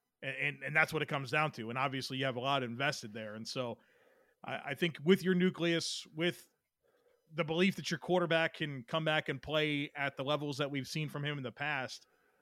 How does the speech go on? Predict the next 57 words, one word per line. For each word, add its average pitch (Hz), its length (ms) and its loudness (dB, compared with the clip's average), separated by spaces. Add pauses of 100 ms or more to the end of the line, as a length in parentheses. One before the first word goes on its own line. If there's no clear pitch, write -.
just 156 120 -8
doesn't 185 220 4
feel 180 140 4
like 147 140 2
you're 131 80 -4
far 135 300 4
off 123 200 2
at 117 100 -6
all. 117 360 -2 (320)
It 147 60 -4
was 147 200 -2 (120)
this 185 280 6
year 190 200 8
when, 170 220 4
when 160 360 0
Watson 180 460 4
was 170 140 2
announced 160 320 0
for 160 100 -2
the 139 80 -6
suspension 147 460 -4
that 135 120 -2
he 127 80 -2
had, 147 260 2
and 127 140 -6
you 131 80 -4
knew 143 140 -2
how 135 100 0
long 135 220 -2
it 113 100 -6
was, 143 340 2 (340)
you 170 100 -2
kinda 254 200 8
knew 196 220 10
this 156 160 2
was 139 140 0
a 120 40 -4
lost 117 360 -2
year. 104 180 -8
And 147 80 -4
now, 156 160 0
now 180 200 6
it's, - 180 2 (100)
it's - 160 -2
over 247 200 4
with, 104 100 -6 (360)
right? 196 240 2
So 196 120 0
you 190 100 4
can 185 140 2
kinda 165 320 2 (300)
really 185 280 6
move 165 300 6
forward. 156 440 6
Watson's 147 680 2
the, 156 240 4 (600)
the, 139 120 -6